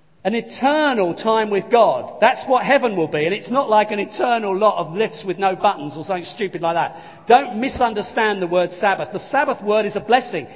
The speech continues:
It means an eternity given to God and resting in his presence.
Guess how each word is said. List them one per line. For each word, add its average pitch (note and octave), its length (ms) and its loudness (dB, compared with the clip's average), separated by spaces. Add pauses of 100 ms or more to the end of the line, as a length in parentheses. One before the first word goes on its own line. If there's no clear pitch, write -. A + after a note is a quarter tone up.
(140)
It A3+ 120 -2
means A3+ 240 -2
an G#3+ 80 -2
eternity B3+ 680 0
given A#3 300 -2
to G#3+ 100 -4
God G3 420 6
and F#3+ 180 -4
resting A3+ 340 -4
in G#3 80 -4
his G3 160 -6
presence. - 720 -6